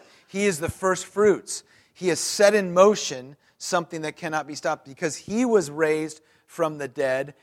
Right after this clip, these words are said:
as the first, we also are gonna follow in our resurrection. And then he says,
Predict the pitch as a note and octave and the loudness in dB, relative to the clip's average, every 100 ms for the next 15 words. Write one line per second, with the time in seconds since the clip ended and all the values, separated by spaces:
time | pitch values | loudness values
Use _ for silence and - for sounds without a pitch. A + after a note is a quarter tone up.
0 | _ _ - D#3 B2+ C#3 - - B3 G#3+ | _ _ -6 -4 -2 -4 -4 6 8 8
1 | D#3 D3 - - _ D3 F#3+ - F#3 A3 | 4 -4 -16 -20 _ -4 -4 2 8 8
2 | - E3+ C#3+ C#3+ C#3+ D3 C3 - D#3 D#3 | 8 -2 -2 0 -2 -4 -6 0 2 2
3 | C3 A2+ - _ B2+ C3 C#3 D3+ C3+ C3 | 0 -8 -16 _ -16 -6 -2 0 -2 -4
4 | B2+ C3 B2+ - A2 G#2 _ _ _ - | -4 -4 -4 -8 -16 -20 _ _ _ -14
5 | C#3 E3 F3 C#3 B2+ _ - D3 - D3+ | -6 -4 -4 -6 -14 _ -20 -16 -10 -6
6 | C#3 C3 | -6 -6